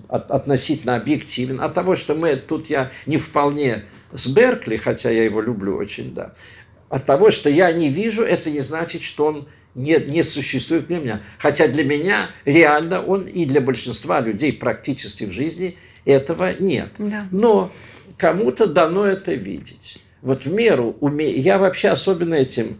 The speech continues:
Speaker 1: не могу похвастаться, но ощ-, ощущение, что ра-, что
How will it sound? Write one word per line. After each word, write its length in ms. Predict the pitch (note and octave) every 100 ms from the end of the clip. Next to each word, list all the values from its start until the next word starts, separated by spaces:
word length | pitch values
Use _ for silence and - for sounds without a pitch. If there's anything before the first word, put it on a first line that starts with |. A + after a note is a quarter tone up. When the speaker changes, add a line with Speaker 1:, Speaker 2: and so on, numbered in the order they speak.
| -
Speaker 1:
не 100 | D#3
могу 300 | D#3 C3+ -
похвастаться, 840 | F#3+ D3 F3+ G3 - G3 - G#3 - - -
но 360 | D#3+ F3+ E3 - - _ -
ощ-, 180 | D#3+ -
ощущение, 840 | F3 - F#3+ - - A#3+ C3+ A2+
что 240 | G#2+ - C#3
ра-, 240 | C#3+ B2+
что 320 | - - C#3